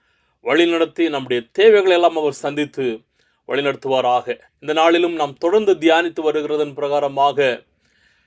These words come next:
கர்த்தருக்காக நான் ஓடுகிறதை பற்றி நாம் தியானிக்க போகிறோம். அதுல இந்த மாதத்தில் நாம் தியானிக்கிறது நம்முடைய கிறிஸ்துவ வாழ்க்கையின் ஓட்டத்திலே ஒருவரை ஒருவர்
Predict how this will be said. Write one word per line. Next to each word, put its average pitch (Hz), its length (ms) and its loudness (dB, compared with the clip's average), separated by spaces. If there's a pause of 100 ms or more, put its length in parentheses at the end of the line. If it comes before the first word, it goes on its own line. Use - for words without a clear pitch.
(200)
கர்த்தருக்காக 196 760 4
நான் 160 140 -4 (200)
ஓடுகிறதை 165 640 4
பற்றி 143 280 -6
நாம் 123 260 -8
தியானிக்க 135 440 -4
போகிறோம். 131 500 -4 (580)
அதுல 160 240 2 (100)
இந்த 220 180 2
மாதத்தில் 156 560 -2
நாம் 135 160 -6
தியானிக்கிறது 135 680 -2 (600)
நம்முடைய 180 420 4
கிறிஸ்துவ 196 720 0
வாழ்க்கையின் 151 720 0 (140)
ஓட்டத்திலே 143 580 2 (680)
ஒருவரை 185 460 4
ஒருவர் 151 400 2